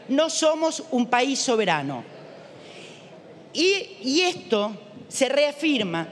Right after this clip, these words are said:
en un proyecto político que tiene que tener una mirada in-, que, que tiene una mirada integral, y por eso también reforzamos la educación básica obligatoria, porque a diferencia de lo que se hizo acá,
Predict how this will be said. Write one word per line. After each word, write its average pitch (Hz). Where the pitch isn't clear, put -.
en 240
un 320
proyecto 311
político 190
que 285
tiene 381
que 285
tener 302
una 285
mirada 277
in-, 330
que, 220
que 226
tiene 339
una 220
mirada 214
integral, 214
y 262
por 277
eso 311
también 247
reforzamos 269
la 254
educación 240
básica 247
obligatoria, 208
porque 196
a 202
diferencia 247
de 285
lo 247
que 208
se 214
hizo 262
acá, 277